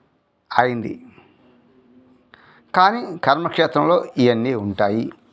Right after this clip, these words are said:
బాగా చెప్పారు. ఇక అవివాహితునకు ప్రేమ మార్గం సరిగా అర్థం కాదు, సన్యాసులు కష్టం అట, వాళ్ళ మనసు కష్టంగా ఉంటుందంట. చూడండి ఎంత బాగా చెప్పాడు.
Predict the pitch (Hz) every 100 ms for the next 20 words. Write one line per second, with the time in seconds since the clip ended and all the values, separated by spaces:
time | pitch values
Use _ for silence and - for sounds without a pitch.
0 | _ - 110 101 95 95 - - - -
1 | _ _ _ _ _ _ _ _ _ _
2 | - - 147 135 131 110 170 - - _
3 | _ _ _ _ _ _ _ - 117 139
4 | 180 202 202 185 175 147 147 143 143 151
5 | 175 135 147 156 143 135 143 165 151 _
6 | - 131 135 123 113 127 113 107 - 127
7 | 147 123 120 113 - 139 113 - - _
8 | _ _ - 110 113 131 - 110 - 127
9 | 123 113 107 104 104 - 135 117 107 110
10 | 107 - 104